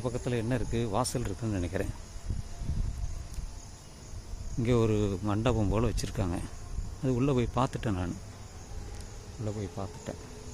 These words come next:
நந்தி மண்டபம் ரொம்ப நல்லா இருக்கு, அருமையா இருக்கு. பார்த்தது மிக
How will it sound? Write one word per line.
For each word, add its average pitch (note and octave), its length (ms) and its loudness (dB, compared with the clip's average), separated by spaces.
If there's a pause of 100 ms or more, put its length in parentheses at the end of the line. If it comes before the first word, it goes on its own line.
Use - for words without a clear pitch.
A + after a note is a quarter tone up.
(1300)
நந்தி A#2+ 320 6
மண்டபம் F#2 420 4 (2000)
ரொம்ப C#3+ 240 6
நல்லா C3+ 240 8
இருக்கு, G#2 220 4
அருமையா C3 300 6
இருக்கு. G2 200 -2 (340)
பார்த்தது C#3+ 400 8 (960)
மிக C#3+ 240 8